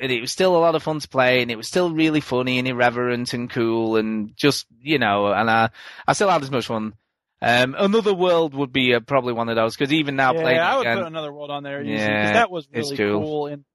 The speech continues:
Speaker 2: and, you know, some of the things that it did and the way it looked and just the aesthetic of it was really cool.
Speaker 1: I just love the fact that, you know, we're getting it, you know, with stuff like the iPad and the iPod Touch, and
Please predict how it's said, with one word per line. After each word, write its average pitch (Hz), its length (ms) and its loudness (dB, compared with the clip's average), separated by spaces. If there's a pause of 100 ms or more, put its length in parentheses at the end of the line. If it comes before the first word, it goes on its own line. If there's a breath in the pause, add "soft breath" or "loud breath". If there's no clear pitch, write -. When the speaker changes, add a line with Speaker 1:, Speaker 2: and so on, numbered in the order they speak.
(220)
Speaker 2:
and, 185 360 -4
you 247 140 -8
know, 156 240 0
some 254 200 -4
of 208 60 2
the 185 60 2
things 180 320 2
that 143 100 2
it 135 160 -2
did 151 400 2
and 139 280 -6 (280)
the 175 80 -6
way 208 140 4
it 135 80 -2
looked 147 500 -2
and 139 120 -10
just 185 200 -12
the 135 200 -8
aesthetic 151 500 -2
of 135 120 -2
it 131 100 -6
was 139 160 -4
really 139 280 0
cool. 151 360 -4 (460 loud breath)
Speaker 1:
I 190 80 2
just 262 200 -2
love 262 180 0
the 233 80 4
fact 202 340 -2
that, 156 260 2 (240)
you 185 160 -2
know, 135 160 2
we're 131 140 0
getting 175 380 0
it, 160 140 -4
you 185 100 0
know, 147 100 2
with 135 140 -4
stuff 196 240 -2
like 175 160 2
the 160 60 0
iPad 151 440 2
and 131 100 -10
the 135 40 -4
iPod 147 400 0
Touch, - 300 -8
and 127 140 -10